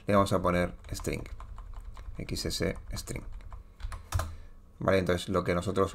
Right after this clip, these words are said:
guardaremos dentro de ese elemento será solo texto.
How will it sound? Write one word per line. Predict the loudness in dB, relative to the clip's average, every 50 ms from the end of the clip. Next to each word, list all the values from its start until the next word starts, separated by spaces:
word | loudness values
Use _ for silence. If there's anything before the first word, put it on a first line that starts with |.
| -4 -4
guardaremos | 2 6 8 10 12 12 10 10 8 6 2
dentro | 2 2 2 2 4 4
de | 4 4
ese | 4 4 4
elemento | 6 6 8 6 6 6 6 4 4 2 -2 -10
será | -6 -2 0 2 2 2 0 -2
solo | -2 -2 0 2 0 0
texto. | 0 -4 -4 -2 -2 -4 -4